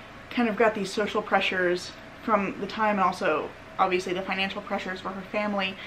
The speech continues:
to marry well, but she's not willing to marry someone just for their money or just to appease her family. She very much is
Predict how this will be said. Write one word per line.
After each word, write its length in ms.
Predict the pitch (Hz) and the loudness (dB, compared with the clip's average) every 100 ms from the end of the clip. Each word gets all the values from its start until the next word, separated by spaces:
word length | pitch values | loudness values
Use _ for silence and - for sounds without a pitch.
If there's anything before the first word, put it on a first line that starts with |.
| - - | -14 -10
to 80 | - | 0
marry 260 | 190 180 180 | 4 4 4
well, 440 | 208 202 185 185 - - - | 6 8 8 4 -6 -12 -6
but 100 | 208 | -2
she's 180 | 226 | 0
not 200 | 208 220 | 4 4
willing 460 | 196 208 185 190 - | 4 4 2 0 -4
to 400 | - 202 180 180 | -4 -2 2 2
marry 320 | 190 190 190 | 2 -2 -2
someone 440 | 180 190 185 185 180 | -4 -4 -2 0 0
just 240 | 190 - - | -4 -6 -8
for 80 | - | -4
their 160 | 190 185 | 0 0
money 340 | 190 185 185 | 0 -2 -2
or 200 | 175 185 | -2 -2
just 460 | 180 175 180 - - - - - - - | 2 0 0 -8 -14 -16 -16 -16 -16 -10
to 220 | - 190 | 0 0
appease 280 | - - 185 | 0 -2 -4
her 120 | 175 | -4
family. 420 | 175 170 175 165 | -2 -2 0 0
She 160 | 180 - | -2 -2
very 200 | 190 190 | 0 2
much 380 | 185 - - - | 2 0 -2 -6
is 380 | - - 190 - | -4 -4 -6 -10